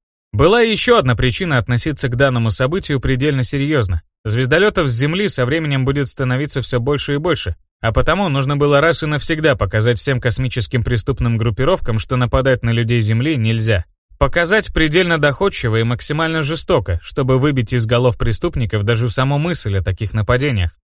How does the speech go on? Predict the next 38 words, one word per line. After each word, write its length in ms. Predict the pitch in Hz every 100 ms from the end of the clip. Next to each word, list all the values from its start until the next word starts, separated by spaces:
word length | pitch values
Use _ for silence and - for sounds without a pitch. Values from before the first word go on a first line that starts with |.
| -
А 120 | 110
выживут 420 | 156 233 196 180
ли 100 | 165
эти 180 | 156 147
заложники 560 | 131 139 139 123 117 113
или 220 | 104 98
нет, 320 | 113 175 - -
было 280 | 143 190
уже 200 | 165 147
второстепенным 800 | 156 156 147 - 135 180 165 107
вопросом. 480 | 92 82 90 - 90 _ -
Хорошо, 520 | 180 226 214 269 214
если 340 | 113 104 117
выживут. 500 | 110 107 92 90 - -
Если 440 | 107 120 123 123 120
же 160 | 117
нет, 320 | 120 190 - -
их 160 | 214 208
смерть 340 | 190 185 -
послужит 480 | - 160 170 147 135
уроком 380 | 151 165 160 151
другим 340 | 151 156 165
представителям 720 | 117 117 104 117 139 135 117 110
золотой 380 | 113 113 113
молодёжи. 600 | 120 117 127 143 117 90 - _ _ _ -
Да, 260 | 165 165
это 200 | 101 101
жестоко, 640 | 107 131 - 202 - 90 - -
но 180 | 123 143
только 340 | 175 156 165
так 300 | - 165 110
должен 360 | 110 110 107 113
был 120 | 117
мыслить 440 | 139 170 120 107
и 40 | 107
поступать 520 | 107 - 113 147 131
настоящий 580 | 110 - 110 110 - 113
кунг. 380 | 120 98 -